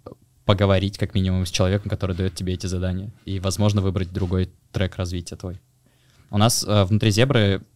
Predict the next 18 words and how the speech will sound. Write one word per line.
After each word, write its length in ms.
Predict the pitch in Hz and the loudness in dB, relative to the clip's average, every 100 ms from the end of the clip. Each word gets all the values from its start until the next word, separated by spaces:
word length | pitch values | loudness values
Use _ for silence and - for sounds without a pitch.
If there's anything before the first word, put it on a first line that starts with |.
| _ | _
э, 280 | - 76 95 | -6 -2 2
каждые 280 | 117 104 110 | 4 4 4
полгода 360 | 107 101 113 104 | 4 4 4 2
проходят 360 | - 104 98 | 0 0 -2
эвалюэйшены, 600 | 98 95 95 123 - 110 104 _ _ _ _ - | 0 0 2 0 0 -2 -4 _ _ _ _ -10
где 160 | 101 95 | -4 0
ты 720 | 107 107 104 98 95 90 87 | 2 4 6 6 4 2 0
рассказываешь, 680 | 104 101 104 101 - 90 - - - | -2 0 2 2 2 0 -4 -12 -12
что 240 | - 101 | -4 -2
ты 120 | 147 | -2
чувствуешь, 520 | 151 160 - 147 - _ - | -2 -4 -4 -6 -6 _ -10
и 80 | 98 | -4
тебе 200 | 107 98 | 0 0
говорят, 240 | 98 95 | 0 -2
что 160 | - 92 | 0 -2
о 60 | |
тебе 180 | 92 110 | 0 -2
чувствуют, 440 | 151 143 - 123 | -2 -6 -4 -6